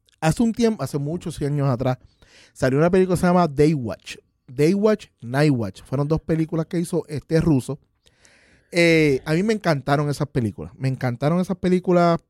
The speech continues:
porque la temática como las trabajaba era, obviamente, estaban los vampiros y la cuestión. A mí los vampiros siempre me han gustado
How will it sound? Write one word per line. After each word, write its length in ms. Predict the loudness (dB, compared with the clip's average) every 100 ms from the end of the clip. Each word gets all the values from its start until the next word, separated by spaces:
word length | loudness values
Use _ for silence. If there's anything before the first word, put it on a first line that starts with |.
| _ _ _
porque 580 | -6 -6 -4 -2 -2 -2
la 120 | -2
temática 520 | -4 -4 -4 -2 -2
como 220 | -2 0
las 100 | 0
trabajaba 460 | 0 0 2 2 0
era, 120 | -2
obviamente, 420 | -4 -4 -6 -8 -12
estaban 220 | -8 -6
los 100 | -6
vampiros 640 | -6 -8 -8 -10 -10 -12 -16
y 20 |
la 80 | -18
cuestión. 280 | -18 -16 -14
A 20 |
mí 80 | -14
los 140 | -14
vampiros 380 | -14 -12 -12 -12
siempre 280 | -16 -14 -12
me 80 |
han 80 | -12
gustado 420 | -12 -12 -8 -8